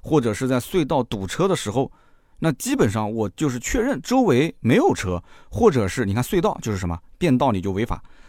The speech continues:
在这种情况下，我开启一个跟车啊，A C C自适应巡航，然后车道保持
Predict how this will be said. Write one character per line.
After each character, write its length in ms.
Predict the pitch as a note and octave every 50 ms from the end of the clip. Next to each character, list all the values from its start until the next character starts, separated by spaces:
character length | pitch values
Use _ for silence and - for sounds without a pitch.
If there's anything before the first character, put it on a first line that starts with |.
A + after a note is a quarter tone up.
| - -
在 120 | - F#3+
这 160 | F3+ - D#4+
种 160 | D#4+ C4+ F3+ C3
情 160 | - B2 G#2+
况 140 | A2+ A2 G2+
下， 180 | G2+ F#2+ E2 - - _ _ _ _ _ _ -
我 100 | - G2+
开 280 | G2 - - - B2+ C3
启 280 | A#2+ - - G2 F#2 F2
一 60 | F#2
个 140 | F#2+ G#2+ F#2+
跟 180 | F2 - A#2+ B2
车 300 | A#2 - A#2+ A#2+ B2 - -
啊 180 | - E2 F2+ - -
，A 120 | F#2 G2+
C 140 | F#2+ G#2+ G#2
C 140 | G2 G#2+ G2+
自 160 | F#2+ - G2+
适 100 | G#2 A2
应 100 | G#2+ G#2
巡 160 | F2+ F#2+ G2+
航， 260 | G2 F#2 F2+ G2+ G#2+
然 120 | G2+ F2 F2+
后 80 | F#2+
车 140 | - - A#2+
道 100 | A#2 A2
保 140 | G2+ F#2+ F#2
持 340 | E2+ - - F#2 F#2+ A#2